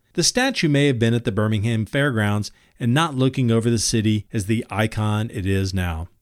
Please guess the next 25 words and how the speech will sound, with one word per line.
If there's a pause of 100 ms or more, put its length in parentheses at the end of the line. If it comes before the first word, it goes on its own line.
(180)
The
W
S
Y
Vulcan
was
a
Norse-looking
figure
with
a
winged
helmet, (220)
striking
an
anvil
with
a
hammer (200)
and
bolts
of
electricity
shooting
up.